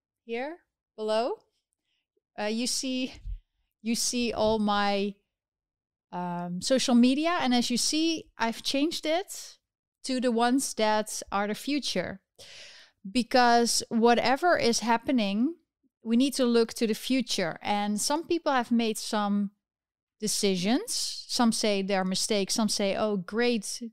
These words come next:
great thing." But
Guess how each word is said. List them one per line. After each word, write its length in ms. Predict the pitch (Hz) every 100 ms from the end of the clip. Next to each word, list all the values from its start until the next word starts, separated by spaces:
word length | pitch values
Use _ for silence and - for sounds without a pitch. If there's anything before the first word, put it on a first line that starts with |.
| -
great 360 | 233 254 262 -
thing." 300 | 202 240 392 _ _ _ _ _ _ _ _ _ -
But 600 | 185 233 233 233 226